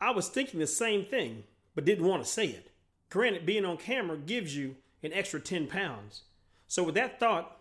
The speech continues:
of, "Dad, you're looking a little plump," in my mind and in my spirit,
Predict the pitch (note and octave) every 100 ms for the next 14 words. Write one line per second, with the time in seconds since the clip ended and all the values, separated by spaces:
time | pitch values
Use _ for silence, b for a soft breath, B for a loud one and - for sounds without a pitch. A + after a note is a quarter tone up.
0 | _ D#3 C#3 C3+ A#3+ F#3+ D#3+ F3+ G3+ B3+
1 | F3+ D#3+ F3 D3+ - - D4 F3+ - -
2 | - _ _ - F#3 E3 D#3 G3 A3 F#3+
3 | E3 D#3+ D3+ - - D#3 B2+ - - G#3+
4 | B2+ G2